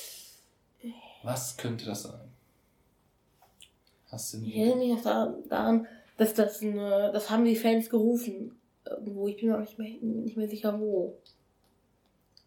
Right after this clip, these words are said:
Speaker 1: Das war auf Schalke. Schalke gegen Fortuna Düsseldorf. Wo die gesungen haben, ähm, "Steht auf, wenn ihr Schalker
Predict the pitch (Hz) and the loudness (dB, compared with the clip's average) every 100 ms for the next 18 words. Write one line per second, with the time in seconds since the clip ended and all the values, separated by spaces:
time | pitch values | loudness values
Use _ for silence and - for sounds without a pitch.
0 | _ _ _ _ - 107 - 110 107 120 | _ _ _ _ -8 -8 -6 -8 -8 -6
1 | 135 123 - - 131 127 131 - - - | -6 -4 -4 -2 -2 -4 -8 -10 -14 -14
2 | - _ _ _ _ _ _ - _ _ | -20 _ _ _ _ _ _ -20 _ _
3 | _ _ - 123 120 135 127 127 123 120 | _ _ -8 -6 -4 -8 -10 -10 -8 -8
4 | 117 107 107 - 113 98 101 - 104 107 | -10 -14 -14 -12 -12 -12 -14 -16 -18 -20
5 | _ _ _ _ _ _ _ _ _ _ | _ _ _ _ _ _ _ _ _ _
6 | _ _ _ _ _ _ _ _ _ _ | _ _ _ _ _ _ _ _ _ _
7 | - 98 101 95 110 113 - 101 98 95 | -12 -8 -6 -6 -8 -10 -12 -14 -14 -14
8 | 98 98 _ _ 90 90 92 92 _ _ | -20 -20 _ _ -18 -18 -18 -20 _ _
9 | _ _ _ _ - - 95 92 98 101 | _ _ _ _ -20 -12 -10 -10 -14 -16
10 | - 98 95 - 98 98 | -16 -16 -14 -14 -14 -18